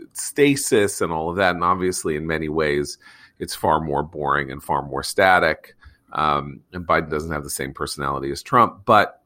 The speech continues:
politically, it's pretty interesting. I mean, there's interesting stuff going on here on the margins, and we should move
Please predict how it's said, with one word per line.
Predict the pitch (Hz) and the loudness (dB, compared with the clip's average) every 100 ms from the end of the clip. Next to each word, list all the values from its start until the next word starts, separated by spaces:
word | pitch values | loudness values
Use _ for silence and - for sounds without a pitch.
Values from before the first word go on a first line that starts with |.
| - | -10
politically, | 104 95 131 190 - 143 120 | -8 -4 -2 -2 0 2 4
it's | 110 - | 2 -4
pretty | - 120 98 | -2 0 0
interesting. | 90 - - - - _ - | -2 -6 -10 -12 -18 _ -6
I | |
mean, | 107 | -2
there's | 98 98 - - | -2 -4 -8 -6
interesting | 147 170 180 156 - 127 | -2 -2 -2 -4 -2 -2
stuff | 117 - 104 - | -2 2 0 0
going | 87 73 71 | -4 -4 -4
on | 67 73 | -6 -4
here | 71 71 | -2 -2
on | 76 | -2
the | |
margins, | 78 76 76 80 | 0 0 -2 -6
and | 82 80 | -8 -8
we | |
should | 85 87 | -10 -10
move | 90 101 95 | -6 -4 -4